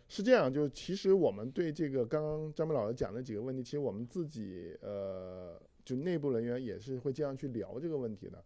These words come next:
那从我们的角度，其实，呃，不能像，呃，优肯或不能像东方启明星做到那么全国化，最主要我觉得会有两个原因。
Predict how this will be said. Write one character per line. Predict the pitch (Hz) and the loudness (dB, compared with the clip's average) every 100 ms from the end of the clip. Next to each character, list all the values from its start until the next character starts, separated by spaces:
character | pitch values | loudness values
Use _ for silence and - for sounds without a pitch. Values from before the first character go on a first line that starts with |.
| - - - - | -20 -20 -20 -2
那 | 151 143 | 2 2
从 | 160 185 | 0 0
我 | 139 | 0
们 | 110 | -2
的 | |
角 | 135 117 | -2 -2
度， | 95 123 | -2 -6
其 | 123 | -6
实， | 135 147 147 147 - | -4 0 2 2 -2
呃， | 120 110 110 104 101 - - | -4 -2 -2 -4 -4 -8 -2
不 | 208 | 0
能 | 165 127 147 | 2 2 0
像， | - 180 147 120 110 - | 2 4 4 2 -4 -6
呃， | 120 113 | -4 -2
优 | 135 160 | 0 0
肯 | 175 131 98 | 0 -4 -4
或 | 110 135 | -4 -4
不 | 120 147 | -2 -2
能 | 127 131 | -4 -4
像 | - 139 120 | -4 -2 -2
东 | 135 | -4
方 | 143 143 | -6 -8
启 | - | -8
明 | 101 117 | -8 -6
星 | 131 | -6
做 | 135 156 | -2 0
到 | 139 | 0
那 | 139 | -2
么 | 139 127 | -4 -6
全 | 117 107 131 | -8 -8 -4
国 | 135 | -4
化， | 139 131 | -4 -6
最 | 117 151 | -4 -4
主 | 110 | -2
要 | 95 | -2
我 | 110 104 | -2 -2
觉 | 107 | -4
得 | 131 | -6
会 | - | -4
有 | 139 143 | -4 -2
两 | 123 - | -4 -4
个 | 117 | -4
原 | 110 101 | -4 -2
因。 | 123 143 | -2 -4